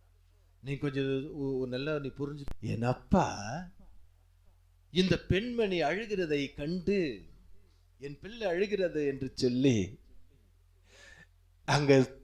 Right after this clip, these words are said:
தோன்றி, "யாரை அம்மா தேடுறேன்றார்?" அந்த அம்மா சொன்னாங்க, "ஐயா,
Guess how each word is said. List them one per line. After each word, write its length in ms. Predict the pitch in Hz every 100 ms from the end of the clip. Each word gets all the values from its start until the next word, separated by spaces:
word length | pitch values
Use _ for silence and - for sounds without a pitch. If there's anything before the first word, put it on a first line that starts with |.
| - -
தோன்றி, 880 | 143 156 160 139 135 113 107 139 - - - - _ _ _ -
"யாரை 520 | 113 135 180 190 151
அம்மா 180 | 123 113
தேடுறேன்றார்?" 1080 | - - 101 104 - 92 92 76 64 - - - - - - _ _ _ _ -
அந்த 200 | 104 92
அம்மா 180 | 101 123 -
சொன்னாங்க, 320 | 123 127 117
"ஐயா, 480 | 95 92 92 101